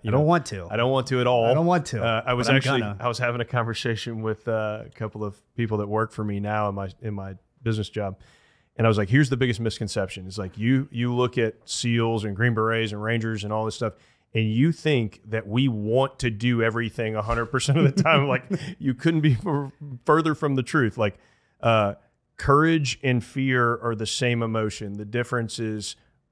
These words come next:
Speaker 1: action.
Speaker 2: Yes.
Speaker 1: Like, y-, the same thing with motivation and discipline. Like, it's the same thing. It's just what action happens. Like, sometimes I'm not motivated at all, but I have the discipline to know that I have to do at least this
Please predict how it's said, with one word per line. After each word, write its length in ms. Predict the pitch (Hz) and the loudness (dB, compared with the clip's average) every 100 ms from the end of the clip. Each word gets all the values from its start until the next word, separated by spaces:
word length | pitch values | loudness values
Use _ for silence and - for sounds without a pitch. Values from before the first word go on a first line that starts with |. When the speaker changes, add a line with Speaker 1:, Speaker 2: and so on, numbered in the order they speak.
| _ - | _ -2
Speaker 1:
action. 460 | 98 - - - _ | -2 -2 -12 -14 _
Speaker 2:
Yes. 240 | 117 - - - | -16 -16 -14 0
Speaker 1:
Like, 280 | 110 104 _ _ _ _ - | 2 2 _ _ _ _ -12
y-, 180 | 110 113 - _ _ _ 139 | -8 -8 -10 _ _ _ -2
the 100 | 117 | -2
same 340 | - 131 135 | 2 2 2
thing 380 | 127 127 123 120 | 0 -2 -2 -2
with 360 | 117 117 110 - _ _ _ _ _ | 0 0 0 -4 _ _ _ _ _
motivation 840 | 120 123 127 120 123 117 120 117 117 | 4 6 6 2 -2 -2 -2 -4 -4
and 120 | 113 | -4
discipline. 600 | 107 117 113 - 104 95 110 | -2 -2 -2 -4 -6 -6 -6
Like, 280 | 113 104 - - - - _ _ _ - | -4 -4 -6 -20 -20 -20 _ _ _ -8
it's 180 | 120 | -6
the 80 | 123 | -4
same 320 | 113 131 131 | 0 2 2
thing. 220 | 120 131 123 | 2 0 0
It's 120 | - | -2
just 160 | 120 | -6
what 220 | - 120 120 | 0 0 2
action 440 | 123 120 117 104 | 0 0 -2 -2
happens. 420 | 98 101 104 95 | -2 -2 -4 -6
Like, 140 | 104 - | -6 -4
sometimes 440 | 127 131 139 123 | -4 0 -2 -2
I'm 140 | 123 | -4
not 140 | 131 131 | -4 -2
motivated 440 | 131 131 127 123 | -2 0 -2 -2
at 60 | 123 | 0
all, 220 | 131 120 | 2 2
but 100 | 104 | 0
I 60 | 107 | -6
have 120 | 110 | -8
the 60 | 107 | -10
discipline 560 | 113 135 143 - 120 | -8 -6 -6 -4 -2
to 60 | 113 | -2
know 360 | 110 110 110 104 _ _ _ - | -4 -4 -4 -6 _ _ _ -4
that 100 | 110 | -2
I 100 | 110 | 0
have 280 | 120 131 | 0 -2
to 80 | 131 | -2
do 200 | 123 120 | -2 0
at 80 | 117 | -2
least 300 | 120 117 - | -4 -6 -6
this 360 | 117 113 - | -6 -6 -8